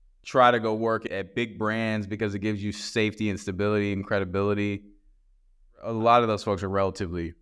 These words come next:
risk averse. I, I've never seen myself or necessarily wanted to be a serial entrepreneur. And now that I've been in the startup space, I'm seeing how those people are wired.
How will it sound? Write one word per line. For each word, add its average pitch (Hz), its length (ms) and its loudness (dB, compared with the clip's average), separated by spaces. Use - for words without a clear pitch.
risk 90 240 -8
averse. 64 300 -12
I, 104 300 0
I've 101 120 -2
never 117 540 -2
seen 170 280 -2
myself 143 480 2
or 113 60 -2
necessarily 113 360 0
wanted 107 300 0
to 120 60 0
be 113 160 -2
a 104 40 -2
serial 117 400 0
entrepreneur. 113 680 -4
And 107 140 -2
now 113 200 4
that 113 100 4
I've 101 180 2
been 110 180 0
in 104 160 0
the 101 60 -2
startup 107 380 2
space, 113 300 -2
I'm 98 120 0
seeing 107 280 -2
how 101 120 2
those 95 180 -2
people 104 260 -2
are 95 100 0
wired. 107 500 2